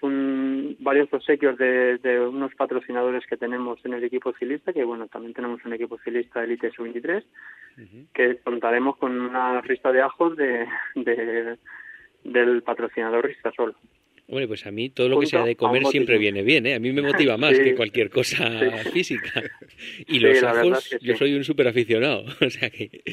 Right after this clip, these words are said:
Speaker 1: Pues bueno, es un fabricante, una fábrica de, una empresa de, de ajo blanco y ajo negro,
Speaker 2: Mm.
Speaker 1: ¿vale? No sé si lo habéis, lo habéis probado, el ajo negro.
Speaker 2: Yo
Speaker 1: Tiene
Speaker 2: sí.
Speaker 1: muchísimas propiedades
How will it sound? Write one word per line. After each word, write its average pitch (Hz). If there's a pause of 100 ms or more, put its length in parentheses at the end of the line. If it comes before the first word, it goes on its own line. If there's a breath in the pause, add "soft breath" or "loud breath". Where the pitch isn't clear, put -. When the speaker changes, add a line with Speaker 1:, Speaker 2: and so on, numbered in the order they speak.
(120)
Speaker 1:
Pues 135
bueno, 151
es 143
un 156
fabricante, 160
una 151
fábrica 160
de, 117 (180)
una 127
empresa 135
de, 123
de 120
ajo 127
blanco 139
y 165
ajo 127
negro, 127 (420 loud breath)
Speaker 2:
Mm. 113
Speaker 1:
¿vale? 113
No 117
sé 120
si 117
lo 117
habéis, 120 (140)
lo 127
habéis 123
probado, 135
el 151
ajo 131
negro. 151 (320 soft breath)
Speaker 2:
Yo 120
Speaker 1:
Tiene 127
Speaker 2:
sí. 127
Speaker 1:
muchísimas 127
propiedades 131